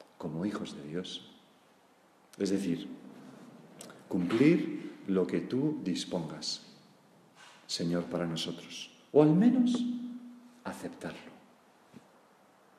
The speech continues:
Y a veces no seremos capaces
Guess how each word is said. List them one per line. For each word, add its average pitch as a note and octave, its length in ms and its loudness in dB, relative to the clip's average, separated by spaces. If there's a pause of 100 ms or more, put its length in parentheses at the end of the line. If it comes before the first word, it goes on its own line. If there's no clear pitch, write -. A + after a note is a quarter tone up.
(380)
Y C3 340 0
a D3 60 2
veces G3 300 4
no G3 140 8
seremos E3+ 420 2
capaces D3+ 600 0